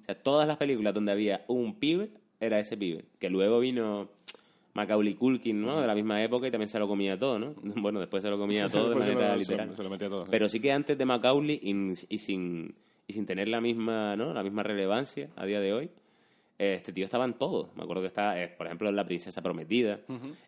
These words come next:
Speaker 1: en la peli esta que, que se cam-, que el padre y el hijo se cambian los cuerpos, ¿no? Y vive el niño en el
Speaker 2: Hostia,
Speaker 1: padre. ¿Te
Speaker 2: ¿verdad?
Speaker 1: acuerdas de eso?
Speaker 2: Sí, sí, sí.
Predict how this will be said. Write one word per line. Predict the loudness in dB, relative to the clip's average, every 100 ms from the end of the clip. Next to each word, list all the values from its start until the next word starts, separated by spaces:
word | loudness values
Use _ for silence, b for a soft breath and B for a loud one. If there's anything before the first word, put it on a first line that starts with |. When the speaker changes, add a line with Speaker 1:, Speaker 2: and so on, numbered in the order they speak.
| -4
Speaker 1:
en | -2 0 -2
la | -2
peli | -2 -2
esta | -2 -4
que, | -2 -2 -2 -2 -6
que | -8
se | -6
cam-, | -6 -6
que | -4 -6
el | -6
padre | -4 -2 0 0 -2
y |
el | -2
hijo | -2 -4 -6 -6 -12 b b b b
se | -4 -2
cambian | 0 2 2 2
los | 0
cuerpos, | 4 4 4 0 -2
¿no? | -2 0
Y |
vive | 0 2 2 0
el | 0
niño | 0 0 0
en | -2 -4
el | -4
Speaker 2:
Hostia, | -2
Speaker 1:
padre. | 0 0
¿Te | -2
Speaker 2:
¿verdad? | -4 -2
Speaker 1:
acuerdas | 0 2
de | 0
eso? | -4 -6
Speaker 2:
Sí, | -6
sí, | -8
sí. | -10